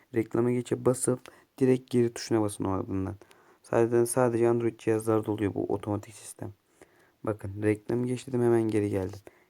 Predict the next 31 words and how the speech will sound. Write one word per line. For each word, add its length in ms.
Bir 100
daha 160
reklamı 380
geç 200
diyorum, 220
bir 60
daha 140
geri 220
geldim. 360
Gördüğünüz 360
gibi 200
direkt 280
pro-, 220
programa 400
aktardı 460
bizi. 260
Yani 100
indireceğimiz 500
programa. 400
Her 220
neyse 320
program 380
bende 260
yüklü, 300
o 180
yüzden 280
yüklemeyeceğim 640
ayrıyetten. 520
Program 360
Auto 320
Clicker. 400